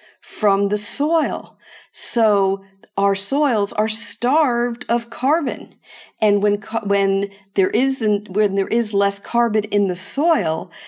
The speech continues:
then you can't hold on to as much water. So to get, put some, some numbers to this,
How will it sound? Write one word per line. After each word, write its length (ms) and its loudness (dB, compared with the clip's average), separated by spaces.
then 560 0
you 300 -4
can't 420 -2
hold 320 -2
on 200 0
to 100 -10
as 120 -6
much 280 -4
water. 360 0
So 140 -4
to 140 -4
get, 340 -6
put 180 -6
some, 280 -2
some 240 0
numbers 480 0
to 140 -4
this, 500 -4